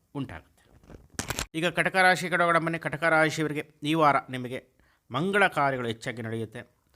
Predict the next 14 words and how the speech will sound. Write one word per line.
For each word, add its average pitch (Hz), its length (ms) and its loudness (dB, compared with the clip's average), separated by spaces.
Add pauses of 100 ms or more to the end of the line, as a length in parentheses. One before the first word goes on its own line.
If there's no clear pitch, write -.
(160)
ನಿಂತು 151 260 -4
ಹೋದ 139 120 2
ಕೆಲಸಗಳು 131 640 -6
ನಡೆಯುವಂಥದ್ದು, 113 640 -8
ಹಣದ 120 180 -6
ವಿಚಾರವಾಗಿ 131 760 0
ನೀವು 131 280 -8
ಹಾಗೂ 131 460 -4 (640)
ಸರ್ಕಾರಿ 175 460 2
ಕೆಲಸ 135 240 -10
ಕಾರ್ಯಗಳು 117 460 -8
ನೆರವೇರಲು 117 720 -8 (1200)
ಲಕ್ಷ್ಮೀನಾರಾಯಣ 131 840 0
ಆರಾಧನೆಯನ್ನ 107 800 -6